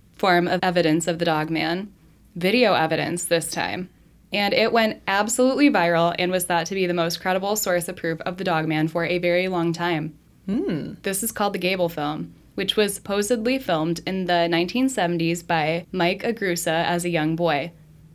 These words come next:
Speaker 1: When suddenly,
Speaker 2: Huh.
Speaker 1: he captures footage of what appears to be the Dog Man while on a hike in northern Michigan. But it's a hoax, which was even confirmed with Mike, the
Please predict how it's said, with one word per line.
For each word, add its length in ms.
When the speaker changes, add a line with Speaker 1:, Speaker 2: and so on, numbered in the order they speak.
Speaker 1:
When 480
suddenly, 960
Speaker 2:
Huh. 320
Speaker 1:
he 220
captures 580
footage 480
of 200
what 180
appears 380
to 40
be 140
the 120
Dog 300
Man 320
while 160
on 320
a 100
hike 360
in 200
northern 400
Michigan. 600
But 640
it's 160
a 60
hoax, 560
which 260
was 320
even 240
confirmed 420
with 140
Mike, 400
the 420